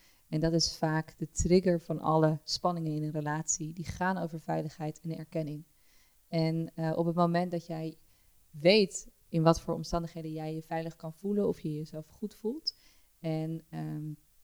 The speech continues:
je bent gewend jezelf erkenning te geven. Dat is iets wat je ook kan trainen. Ehm, dan zit jij zoveel beter in je vel. En op het moment dat jij in je kracht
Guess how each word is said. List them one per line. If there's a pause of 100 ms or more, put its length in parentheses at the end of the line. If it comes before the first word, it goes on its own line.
(160)
je
bent
gewend
jezelf
erkenning
te
geven.
Dat
is
iets
wat
je
ook
kan
trainen. (500)
Ehm,
dan
zit
jij
zoveel
beter
in
je
vel. (500)
En
op
het
moment
dat
jij
in
je
kracht